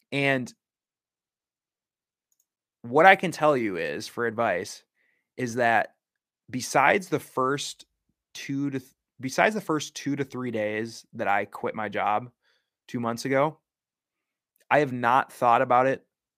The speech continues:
one time. Not one time.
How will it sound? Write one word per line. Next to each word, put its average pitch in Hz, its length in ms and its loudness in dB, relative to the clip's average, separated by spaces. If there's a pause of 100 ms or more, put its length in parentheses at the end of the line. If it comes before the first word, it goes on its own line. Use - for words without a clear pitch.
(360)
one 98 260 -16
time. - 260 -14 (2000)
Not 110 180 -6
one 120 140 -2
time. 113 280 0